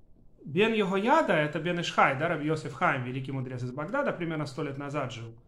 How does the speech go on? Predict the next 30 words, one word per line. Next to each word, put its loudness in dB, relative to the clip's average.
Э, -12
он -2
пишет -2
в -10
своих 0
комментариях 2
к -4
Агаде, 4
называется -2
Бен -2
Йохояда. -2
У -4
него -4
есть -6
несколько 0
комментариев -4
к -8
Агаде, -2
есть -8
еще, -8
э, -8
Бенаяху, 0
но 0
вот -4
в -10
Бен -2
Йохояда 2
он 0
пишет, -2
эм, 0